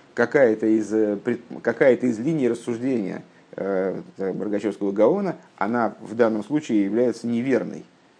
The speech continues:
Э, обе являются верными в какой-то степени, просто они выражают разные, э, разные, э, стороны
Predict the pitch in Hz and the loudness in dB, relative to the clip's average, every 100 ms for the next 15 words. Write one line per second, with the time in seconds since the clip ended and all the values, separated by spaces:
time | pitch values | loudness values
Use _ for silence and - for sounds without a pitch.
0 | _ _ _ _ _ - - - - _ | _ _ _ _ _ -12 -12 -14 -16 _
1 | - _ - 151 185 147 127 120 127 127 | -20 _ 2 6 8 8 8 6 6 6
2 | 117 120 135 127 107 92 87 - 104 113 | 6 0 0 0 -2 -6 -6 -4 0 2
3 | 104 107 113 101 92 104 113 113 113 117 | 2 0 0 0 -2 -6 -4 -2 0 2
4 | 156 156 113 131 123 110 110 107 104 101 | 2 0 2 0 2 0 0 0 -2 -4
5 | 95 85 78 - 110 123 113 117 110 110 | -8 -14 -14 -6 2 2 2 -2 -2 -4
6 | - - - - - - - - - - | -6 -20 -20 -20 -20 -20 -20 -18 -16 -14
7 | - - - - 135 135 107 95 | -16 -18 -8 0 2 2 0 -4